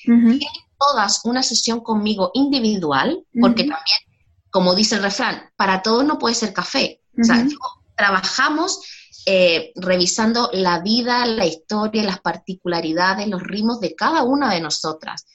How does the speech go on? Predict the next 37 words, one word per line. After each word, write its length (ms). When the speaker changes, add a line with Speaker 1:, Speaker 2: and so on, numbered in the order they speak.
Speaker 2:
Yo 220
Speaker 1:
Ujú. 120
Speaker 2:
acompaño 380
a 60
cada 200
una 220
de 80
nosotras 280
de 60
forma 260
personalizada, 880
tanto 300
si 120
eres 120
mujer 240
emprendedora 720
o 80
si 140
eres 160
una 120
madre 300
que 60
acaba 240
de 80
tener 200
un 100
hijo, 280
o 80
si 220
te 100
lo 60
estás 220
planteando, 640
cualquier 380
deseo, 300
cualquier 240
sueño, 240